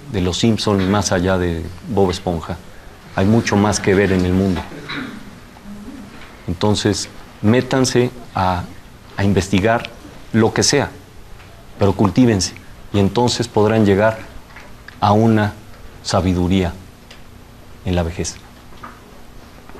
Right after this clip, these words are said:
Este poema, vean la calidad de la imagen,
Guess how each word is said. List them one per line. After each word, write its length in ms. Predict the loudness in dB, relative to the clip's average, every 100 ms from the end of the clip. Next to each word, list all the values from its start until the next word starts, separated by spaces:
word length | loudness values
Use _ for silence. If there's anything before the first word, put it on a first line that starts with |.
| -20 -20 -20 -20 -14 -4
Este 220 | -2 0
poema, 300 | 2 2 4
vean 300 | 4 4 0 -4 -18 -20 -20 -20 -8
la 220 | 0 0 2
calidad 500 | 2 4 6 4 4
de 100 | 4
la 100 | 4
imagen, 480 | 4 2 0 -4